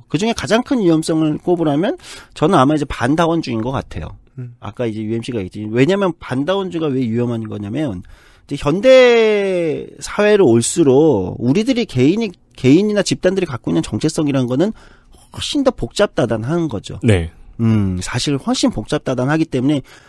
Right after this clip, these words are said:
Speaker 1: 이것들을 너무 단순한 구도 안에 집어넣게 되면, 집어넣게 되면 사실 그거는 그 내부에서 새로운 억압 구조로 등장하는 경우가 많다는 거예요.
Speaker 3: 음.
Speaker 1: 그러니까 포퓰리스트들이 집권했을 때,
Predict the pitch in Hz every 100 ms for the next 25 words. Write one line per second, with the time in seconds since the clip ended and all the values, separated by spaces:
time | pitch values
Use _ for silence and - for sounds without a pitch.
0 | _ _ 208 262 - 247 190 110 170 240
1 | - 117 156 185 233 233 185 151 151 143
2 | 139 123 131 135 120 - 131 156 123 -
3 | - 92 107 113 80 _ _ _ - 131
4 | 151 143 127 120 160 202 127 127 - 113
5 | 117 220 294 _ _ _ - 147 110 107
6 | 113 113 208 339 _ _ _ - - 269
7 | 247 208 302 392 _ _ _ 95 113 233
8 | - 202 175 147 113 113 107 98 92 92
9 | 82 101 85 82 - 110 92 - 123 107
10 | 85 92 - - - - - 156 - 277
11 | 320 294 285 - - 247 226 214 214 -
12 | 160 226 220 214 - 139 131 107